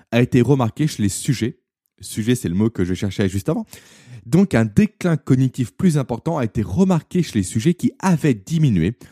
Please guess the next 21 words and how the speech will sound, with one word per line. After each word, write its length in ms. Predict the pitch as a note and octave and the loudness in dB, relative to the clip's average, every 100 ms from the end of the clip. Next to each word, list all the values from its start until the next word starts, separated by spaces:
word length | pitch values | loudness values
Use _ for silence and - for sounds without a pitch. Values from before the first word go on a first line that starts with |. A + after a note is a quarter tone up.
| _ - | _ -2
leur 260 | G#2 D#3+ - | 2 2 0
activité 640 | A2 G2 - G#2 F#2+ B2+ | -6 -6 -8 -8 -4 -4
physique, 480 | B2 - A2+ C3 - D#2 - - - | -4 -6 -6 -6 -6 -8 -10 -20 -2
et 60 | B2+ | 2
notamment 360 | C#3 D3 F3+ | 2 4 2
chez 100 | - | 0
ceux 140 | A2 E3+ | -2 -2
qui 140 | - | -2
pratiquaient 420 | B2 G#2+ - A2+ | -2 -2 0 0
moins 340 | G2+ G#2 A#2 C#3 _ _ _ | 2 0 -2 -4 _ _ _
d'une 340 | G2+ F3 D3 | -4 2 4
heure 280 | F2+ G2+ G#2 D#2+ - - | 4 4 2 -2 -12 -12
d'activité 680 | G2 A#2+ - - F#2+ - A#2+ | 0 0 -2 -6 -4 0 0
physique 340 | - F2+ G#2 - | 0 0 -2 0
par 180 | D#2+ | -2
jour. 300 | D#2 C#2+ B1+ - - - _ _ _ _ _ | -2 -8 -8 -12 -14 -20 _ _ _ _ _
Activité 520 | G#2 - A2+ A2 A2+ | -4 -2 -4 0 0
physique 260 | A2 A#2 - | 0 -4 -6
qui 100 | - | -2
pouvait 220 | G2 G2 | 0 2
être 300 | G#2 - | 0 -2